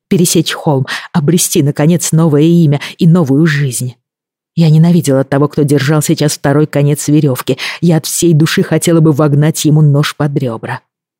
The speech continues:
И попробую, когда двое провожатых отчалят. Я сделаю всё, чтобы продолжить намеченный ранее курс. Все когда-то засыпают, отвлекаются, теряют внимание.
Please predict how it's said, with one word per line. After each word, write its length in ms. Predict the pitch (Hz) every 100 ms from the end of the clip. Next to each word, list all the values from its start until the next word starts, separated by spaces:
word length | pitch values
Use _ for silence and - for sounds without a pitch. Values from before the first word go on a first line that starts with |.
| -
И 140 | 165
попробую, 600 | 143 151 - 180 117 120 - _ _ _
когда 260 | 170 147
двое 220 | 139 139 139
провожатых 640 | 160 156 156 131 127 -
отчалят. 600 | 156 - - 123 127 - _ _ _ _
Я 160 | 226 151
сделаю 400 | 127 156 131 151
всё, 260 | - - - - -
чтобы 240 | - 139
продолжить 540 | - 143 131 147 147 151
намеченный 540 | 139 147 - 143 139
ранее 400 | 139 127 139 147
курс. 460 | - 113 - - - _ _ _ _
Все 240 | - - 151
когда-то 400 | - 156 147 143
засыпают, 720 | 156 - 165 - 139 143 - _ _ _
отвлекаются, 840 | - 156 180 - 139 131 - 139 - _ _ -
теряют 460 | 202 165 139 -
внимание. 680 | 165 165 143 135 135 135